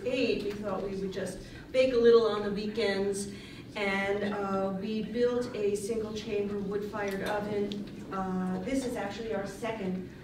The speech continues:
single chamber wood-fired oven. We were on a leased farm from two thousand two to two thousand eight, where we did an Alan Scott single chamber, um, forty-two wide by forty-eight deep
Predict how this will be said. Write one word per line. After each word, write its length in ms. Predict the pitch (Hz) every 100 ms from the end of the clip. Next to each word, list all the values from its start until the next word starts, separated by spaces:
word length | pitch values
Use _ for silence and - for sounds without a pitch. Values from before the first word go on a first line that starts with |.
| -
single 340 | - 190 185
chamber 300 | - 190 185
wood-fired 560 | 185 190 190 190 185 185
oven. 240 | 185 185
We 100 | 196
were 120 | 202
on 120 | 196 190
a 80 | 190
leased 260 | 220 220
farm 600 | - 208 185 185 185 185 - - - -
from 240 | - 196 202
two 160 | -
thousand 320 | 214 190 190 196
two 260 | 196 196
to 120 | 196
two 200 | 190 -
thousand 380 | 196 190 185 196 196
eight, 360 | 185 185 180 -
where 260 | 196 190 190 185
we 80 | 196
did 220 | 196 185
an 120 | 190
Alan 260 | 190 190 214
Scott 640 | 220 - 190 185 185 -
single 320 | - 202 202
chamber, 720 | 202 - 185 185 185 190 190 190 - - - -
um, 720 | 196 185 185 180 180 190 190 - -
forty-two 840 | 214 208 214 208 208 - - 220 196
wide 360 | 196 185 185 185
by 140 | 190 190 190
forty-eight 640 | 202 202 196 190 185 - -
deep 400 | 202 190 190 -